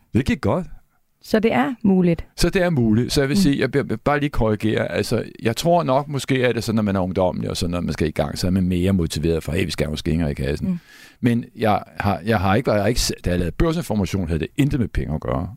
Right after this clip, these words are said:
Speaker 2: Nej.
Speaker 1: det er jo trods alt kun fem år senere. Altså, det havde intet, det er jo ikke engang fem år senere. Det havde intet med penge at gøre. Det var simpelthen lysten til at lave nogle ting, som kunne forandre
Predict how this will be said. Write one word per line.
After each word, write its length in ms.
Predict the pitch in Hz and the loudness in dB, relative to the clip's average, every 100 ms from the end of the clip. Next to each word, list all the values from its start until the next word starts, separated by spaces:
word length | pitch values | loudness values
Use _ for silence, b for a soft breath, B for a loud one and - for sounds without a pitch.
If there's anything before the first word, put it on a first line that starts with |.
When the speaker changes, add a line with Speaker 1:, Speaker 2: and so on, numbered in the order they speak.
| - | -2
Speaker 2:
Nej. 100 | 185 | 2
Speaker 1:
det 60 | |
er 40 | 104 | 2
jo 40 | |
trods 320 | - 113 113 | 2 -2 0
alt 160 | 92 - | -2 -2
kun 180 | - 82 | -2 -2
fem 220 | 85 78 | -2 -2
år 120 | 73 | -4
senere. 340 | 76 67 71 73 B B - | -4 -2 0 -2 B B -2
Altså, 180 | 87 90 b - | -2 -2 b -2
det 80 | 104 | -2
havde 100 | - _ | -2 _
intet, 320 | 127 123 135 92 | -2 0 -2 -2
det 20 | |
er 40 | 87 | 0
jo 40 | |
ikke 60 | 92 | 0
engang 200 | 101 73 | 0 -2
fem 180 | 73 67 | -4 -4
år 120 | - | -6
senere. 280 | - 65 71 b b b b | -4 -4 -4 b b b b
Det 80 | 131 | 0
havde 140 | 120 113 - | 2 0 0
intet 260 | 139 123 | 0 2
med 80 | 104 | 0
penge 280 | 80 76 73 | 0 -4 -4
at 60 | 71 | -6
gøre. 260 | 60 - 131 - | -8 -8 -6 -2
Det 80 | |
var 120 | 107 104 | 0 0
simpelthen 520 | - 104 95 101 - - - | 0 0 0 -2 -8 -16 -6
lysten 480 | 110 113 117 - | 0 0 0 -6
til 140 | 101 104 | -4 0
at 140 | 104 | 0
lave 320 | 82 90 98 - | 0 0 -2 -2
nogle 200 | 101 85 | -4 -2
ting, 300 | - 90 - | 0 -2 -2
som 120 | 92 | -6
kunne 140 | - | -4
forandre 480 | 78 78 78 - 82 | -2 -2 -2 -4 -4